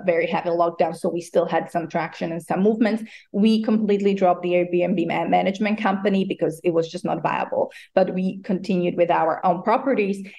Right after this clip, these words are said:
and then we leaned in, in crypto. And then in parallel, I started to coach. And I started to coach exactly like I said at the beginning, as a small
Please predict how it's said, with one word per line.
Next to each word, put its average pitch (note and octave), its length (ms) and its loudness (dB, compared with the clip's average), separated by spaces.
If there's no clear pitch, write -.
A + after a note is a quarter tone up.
and F#3+ 120 4
then F#3+ 160 4
we F#3 80 2
leaned F#3 220 0
in, F3+ 120 2
in E3+ 180 -6
crypto. F#3 480 2
And F3 180 -2
then F3 200 2
in F3+ 200 -4
parallel, F3 380 2
I E3 60 0
started E3 420 -2
to - 100 -12
coach. - 480 -4
And F3+ 300 0
I F#3+ 60 2
started G3 360 0
to G#3+ 60 -2
coach F#3+ 240 -2
exactly F#3 340 0
like E3+ 220 -2
I F#3 40 -2
said F3 200 0
at F3 100 2
the F3 80 -2
beginning, F3 500 -2
as E3+ 120 -4
a E3+ 80 -4
small F3 580 2